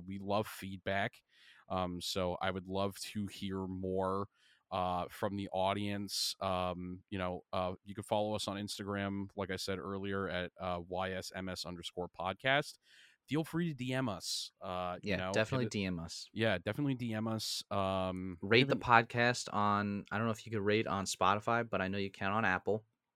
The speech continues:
Speaker 1: Yeah,
Speaker 2: Give us a
Speaker 1: rate,
Speaker 2: rating.
Speaker 1: comment. Um, you know, like I said, we want constructive feedback. What can we do that's better? What do you like? What do you hate?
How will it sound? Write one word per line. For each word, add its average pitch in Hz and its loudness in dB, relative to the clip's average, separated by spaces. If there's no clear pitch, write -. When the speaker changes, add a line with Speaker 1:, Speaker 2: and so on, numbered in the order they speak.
Speaker 1:
Yeah, 131 6
Speaker 2:
Give 110 4
us 123 2
a 117 4
Speaker 1:
rate, 110 8
Speaker 2:
rating. 113 0
Speaker 1:
comment. 127 4
Um, 101 2
you 104 -2
know, 104 -2
like 104 -4
I - -2
said, 101 -2
we 113 -10
want 151 -2
constructive 127 -2
feedback. 95 -2
What 107 0
can 139 -6
we 131 -2
do 107 -4
that's 98 -2
better? 127 2
What 95 -6
do 101 -6
you 107 -4
like? 101 0
What 95 -4
do 98 -8
you 95 -6
hate? 87 -8